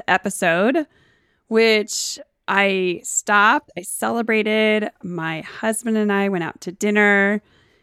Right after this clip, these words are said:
We raised our glasses, we toasted, and, uh, it was just such a, it was such a big accomplishment, and I am grateful to you. I'm grateful to you for being here with me week after week.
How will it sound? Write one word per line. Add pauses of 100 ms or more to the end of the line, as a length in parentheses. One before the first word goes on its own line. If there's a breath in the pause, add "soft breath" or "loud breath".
(160)
We (400)
raised
our
glasses,
we
toasted, (680)
and, (560)
uh,
it
was
just
such
a,
it
was
such
a
big
accomplishment, (120)
and (400)
I
am
grateful (400)
to
you.
I'm
grateful
to
you
for
being
here
with
me
week
after
week.